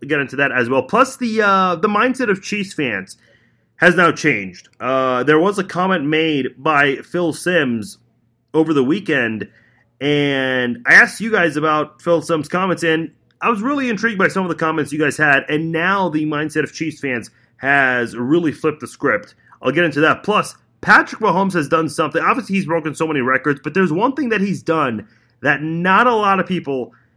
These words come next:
have noted. I'll explain what that is as well at the end of the podcast. But first things first, gotta go over this big Chiefs win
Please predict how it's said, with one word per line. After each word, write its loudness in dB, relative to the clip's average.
have 0
noted. 2
I'll -2
explain -4
what -4
that -2
is -4
as -2
well 0
at -2
the -8
end -4
of -4
the -4
podcast. -2
But 0
first 4
things -2
first, 2
gotta 0
go 0
over 0
this -2
big -2
Chiefs -6
win 0